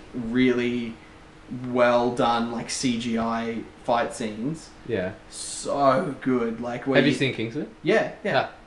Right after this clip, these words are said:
Speaker 2: awesome. It's
Speaker 1: Yeah.
Speaker 2: fantastic.
Speaker 1: Yeah, and, uh, like, they just, they handle those fight scenes so well.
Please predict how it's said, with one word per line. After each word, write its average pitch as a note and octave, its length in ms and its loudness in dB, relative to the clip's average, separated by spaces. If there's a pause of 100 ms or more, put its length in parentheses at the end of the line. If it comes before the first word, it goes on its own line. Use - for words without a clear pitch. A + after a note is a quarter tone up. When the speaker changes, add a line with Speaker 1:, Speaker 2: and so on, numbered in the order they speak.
(100)
Speaker 2:
awesome. A2+ 280 -4 (100)
It's D#3+ 100 -2
Speaker 1:
Yeah. F#3 60 6
Speaker 2:
fantastic. A2+ 580 2
Speaker 1:
Yeah, A3+ 220 4
and, E3+ 200 -6
uh, F3+ 180 0 (140)
like, E3+ 380 -4
they F#3 140 0
just, F3 260 -4
they D#3+ 160 0
handle D#3+ 400 -2
those C#3 180 0
fight C3+ 280 0
scenes B2 240 -6
so C3 280 0
well. A2+ 340 -6